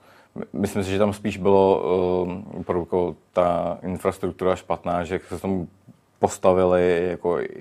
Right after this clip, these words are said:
i, i to P R, jako ne-, ne-, nevrhlo to na nich vůbec dob-, dobrý stín a je možné, že teprv až ta akvizice tím Ma-, Microsoftem je z tohle jakoby očistí.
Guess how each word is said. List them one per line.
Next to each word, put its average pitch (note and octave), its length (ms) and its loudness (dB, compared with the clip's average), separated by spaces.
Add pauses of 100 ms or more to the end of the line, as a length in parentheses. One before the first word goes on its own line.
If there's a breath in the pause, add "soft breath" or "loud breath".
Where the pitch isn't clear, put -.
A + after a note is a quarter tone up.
i, - 380 -2
i - 40 2
to G2+ 120 -2
P E2 280 -6
R, E2+ 220 6
jako F2 260 -6 (360 loud breath)
ne-, G#2 140 0
ne-, A2+ 160 6
nevrhlo A#2 600 4
to A#2+ 60 0
na A#2+ 80 2
nich A#2 140 2
vůbec G#2 280 2
dob-, G2+ 220 2
dobrý G#2 340 0
stín F#2 480 -6
a F#2 240 0 (380 loud breath)
je F#2+ 80 -2
možné, F#2 480 -2
že F2 120 -2
teprv F2+ 480 -6
až F2 160 -4
ta - 80 -2
akvizice F2 460 -4
tím F#2+ 180 -2
Ma-, F2+ 260 -2
Microsoftem F#2 600 -4
je F2+ 120 -2
z - 60 -20
tohle F2+ 240 -2
jakoby F#2 240 -4
očistí. - 580 -10